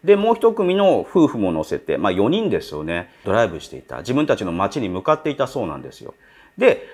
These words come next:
この場所というのがですね、ティーエヌティーエリアというところをドライブで走行していた。なんだティーエヌティーエリアとはというのは、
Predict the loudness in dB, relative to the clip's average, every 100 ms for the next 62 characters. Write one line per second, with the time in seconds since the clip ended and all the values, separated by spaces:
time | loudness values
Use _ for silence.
0 | -6 0 4 6 6 6 6 4 4 2
1 | 0 -4 -8 -6 0 2 4 4 2 0
2 | -2 -2 -2 0 4 2 2 -4 -4 -4
3 | -4 0 2 2 2 -4 -4 -2 -4 -4
4 | -4 -4 -2 0 0 0 -2 -4 -2 -4
5 | -4 -4 -4 -4 -6 -6 -8 -8 -10 -4
6 | -2 -2